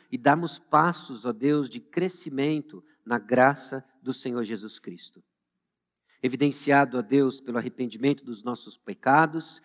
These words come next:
evidenciado pelo consolo que o Senhor traz às nossas almas, aos nossos corações,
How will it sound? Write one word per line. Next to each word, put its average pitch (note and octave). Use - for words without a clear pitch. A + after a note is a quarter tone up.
evidenciado C#3+
pelo C3
consolo C#3
que B2
o A#2
Senhor B2
traz B2+
às A2
nossas A2+
almas, C3+
aos G#2
nossos A#2+
corações, C#3+